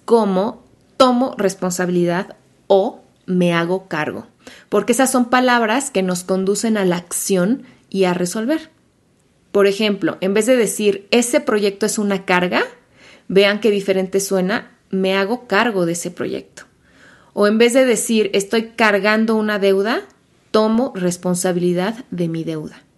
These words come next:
Cuando tomamos responsabilidad y cuando nos hacemos cargo, quiere decir que en plena conciencia asumimos la responsabilidad y llevamos a cabo acciones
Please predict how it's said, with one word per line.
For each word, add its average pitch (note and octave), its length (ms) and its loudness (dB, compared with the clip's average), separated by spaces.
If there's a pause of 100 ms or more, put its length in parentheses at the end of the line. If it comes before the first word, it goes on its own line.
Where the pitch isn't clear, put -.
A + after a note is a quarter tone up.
(1500)
Cuando G#3+ 320 2
tomamos B3 360 2
responsabilidad G3+ 960 0
y G3 120 -8
cuando F#3 360 0
nos F#3 200 -4
hacemos G#3+ 440 -4
cargo, F#3+ 640 -4 (160)
quiere A#3 300 2
decir G3 480 0
que E3+ 80 -4
en F3 100 -2
plena G#3 340 -2
conciencia F#3 840 -4 (320)
asumimos G#3+ 800 0
la A3+ 140 -2
responsabilidad F3+ 1120 -2
y F#3 100 -6
llevamos G3+ 720 -2
a F3+ 140 -10
cabo F#3 460 -4
acciones F3 920 -6